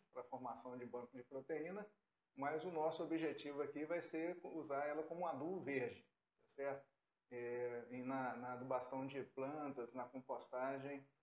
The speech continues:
e outros fins. E a prime-, o primeiro passo é a gente obter as sementes. Aqui a gente já coletou essas sementes, é, em uma planta, né?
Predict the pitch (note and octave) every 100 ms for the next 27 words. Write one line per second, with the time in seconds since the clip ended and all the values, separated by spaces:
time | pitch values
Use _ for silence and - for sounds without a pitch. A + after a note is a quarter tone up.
0 | _ C#3+ C#3 C#3 C#3+ D#3 D#3 - A2+ -
1 | - _ _ _ _ F#3 G#3 G#3+ G#3+ A3+
2 | G3+ G3 - G#3 - D3+ G3 F#3+ D#3 D3
3 | E3 F3+ F#3+ G3 G3+ F3 F3+ A3 E3+ B2
4 | - - - B2+ - E3 F#3 F#3+ F#3+ F#3+
5 | D3 - - - _ _ A#2+ C#3+ C#3+ -
6 | E3 D3 - C#3+ C#3 C3+ C#3 - C#3 B2+
7 | C3+ B2+ - B2+ A2+ - - - - _
8 | _ - C#3+ C3+ B2+ C#3 D3 C3+ - D3+
9 | A3 F#3+ G3 B3